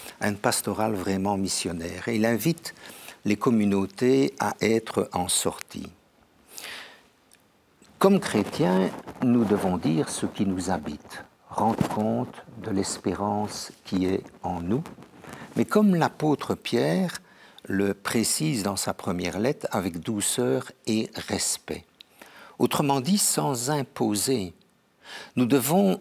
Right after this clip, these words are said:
être des proposants de la foi, comme la petite Bernadette qui témoigne qu'à la grotte de Massabielle,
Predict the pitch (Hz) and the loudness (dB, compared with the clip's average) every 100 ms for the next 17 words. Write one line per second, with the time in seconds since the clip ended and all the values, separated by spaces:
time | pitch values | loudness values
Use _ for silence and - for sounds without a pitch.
0 | - 131 143 - - 101 95 - - 151 | 0 4 4 2 -2 0 -2 -2 0 0
1 | - 110 104 127 123 92 95 87 - - | 2 2 2 0 -2 0 0 -2 -4 -4
2 | 95 127 - _ - - - 131 170 165 | -2 -2 -6 _ -20 -20 -2 0 2 0
3 | - - - 98 101 - 95 98 90 92 | -6 -6 -2 -2 -2 -2 -2 0 -2 0
4 | 87 110 143 - - 98 92 - 110 95 | 0 2 2 0 -2 -2 0 0 0 2
5 | 104 135 - 92 85 85 95 90 95 92 | 0 -2 -2 -2 -2 -2 -4 -2 -4 -2
6 | 95 - 87 101 123 139 | -2 -2 -2 0 0 0